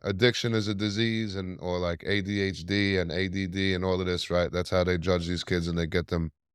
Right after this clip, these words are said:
onto mind, mind-altering substances at, at an early age. And my father used to be against that. My father used to say, like, you know, if your, if your son's acting a certain which way, you don't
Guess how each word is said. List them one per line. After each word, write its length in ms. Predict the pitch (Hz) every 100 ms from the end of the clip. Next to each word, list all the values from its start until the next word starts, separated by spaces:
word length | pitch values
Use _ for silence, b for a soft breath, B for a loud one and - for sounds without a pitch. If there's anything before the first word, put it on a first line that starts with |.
| _ 82
onto 300 | 87 85 87
mind, 300 | 90 90 -
mind-altering 640 | 92 92 90 90 87 87
substances 560 | 82 90 85 87 - 85
at, 140 | 82 -
at 160 | 85 87
an 100 | 85
early 280 | 87 87 87
age. 200 | 90 82
And 100 | 85
my 120 | 87
father 260 | - 90 87
used 140 | 85
to 60 | 82
be 120 | 85
against 320 | 80 87 -
that. 140 | 73 - _ _ _ _ _ _ _ -
My 140 | 95
father 240 | 92 98 95
used 140 | 90
to 100 | 90
say, 120 | 95
like, 200 | 92 87
you 60 | 92
know, 140 | 92
if 60 | 87
your, 120 | 90 -
if 160 | 92 87
your 120 | 85
son's 500 | - 92 85 - - _ _ _ _ _ _ _ _ _ _ _ _
acting 340 | 98 101 101
a 60 | 98
certain 320 | 98 101 95
which 140 | 98 92
way, 200 | 101 98
you 80 |
don't 220 | 98 92